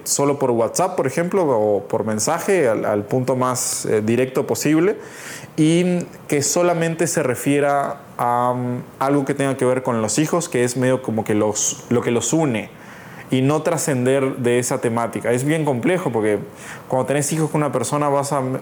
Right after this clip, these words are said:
medio que seguir vinculado con esa persona durante varios años, por lo menos hasta que los chicos sean adultos.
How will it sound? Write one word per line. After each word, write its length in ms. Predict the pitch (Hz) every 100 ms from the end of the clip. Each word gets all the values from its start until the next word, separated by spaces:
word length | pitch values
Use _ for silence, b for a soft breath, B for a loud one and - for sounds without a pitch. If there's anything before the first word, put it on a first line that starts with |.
| -
medio 240 | 127 135
que 200 | 135 120 -
seguir 300 | - 127 131
vinculado 560 | 143 135 131 131 139
con 140 | 123 127
esa 180 | 135
persona 360 | 120 110 131 123
durante 500 | 120 113 104 110 101
varios 320 | 104 120 123
años, 260 | 175 143 101
por 140 | 117
lo 80 | 131
menos 220 | 185 190
hasta 200 | 165 147
que 80 | 127
los 140 | 120
chicos 260 | - 143 135
sean 120 | 139
adultos. 480 | 135 151 143 - -